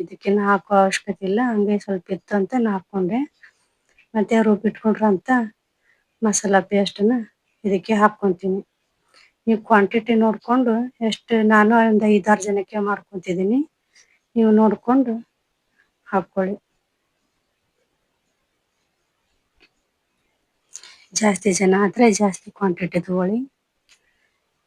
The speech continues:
ಇದನ್ನ ಮಸಾಲ ಸ್ವಲ್ಪ ಎಣ್ಣೆಯಲ್ಲಿ ಫ್ರೈ ಆಗ್ಲಿ. ನೋಡಿ, ಇದೆಲ್ಲ ಫ್ರೈ ಆಗಿದೆ. ಇವಾಗ ಆವಾಗ್ಲೇ ನೆನೆಯಕ್ಕೆ ಇಟ್ಕೊಂಡಿರೋಂಥ ಚಿಕನ್ ಅನ್ನ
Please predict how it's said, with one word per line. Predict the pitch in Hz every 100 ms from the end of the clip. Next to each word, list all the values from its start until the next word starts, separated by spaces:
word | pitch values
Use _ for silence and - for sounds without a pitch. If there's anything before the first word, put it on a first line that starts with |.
| _ _
ಇದನ್ನ | 214 196 190
ಮಸಾಲ | 196 - 196 196
ಸ್ವಲ್ಪ | 185 185 - 190
ಎಣ್ಣೆಯಲ್ಲಿ | 190 190 208 190 202 233 _ _ _ -
ಫ್ರೈ | 196 196
ಆಗ್ಲಿ. | 190 175 180 254 285 _ _ _ _ _ _ _ _ _ _ _ _ _ _ _ _ _ _ _ _ _ _ _ _ _ _ _ _ _ _ _ _ _ _ _ _ _ _
ನೋಡಿ, | 208 185 180
ಇದೆಲ್ಲ | 190 185 180 180
ಫ್ರೈ | 196 185
ಆಗಿದೆ. | 185 170 226 208
ಇವಾಗ | 190 196 240 233 208 _ _ _ - _ -
ಆವಾಗ್ಲೇ | 196 190 208 208
ನೆನೆಯಕ್ಕೆ | 196 196 196
ಇಟ್ಕೊಂಡಿರೋಂಥ | 185 - 185 175 180 175 170 208 - _ _ _ _ _
ಚಿಕನ್ | - - 208 202
ಅನ್ನ | 202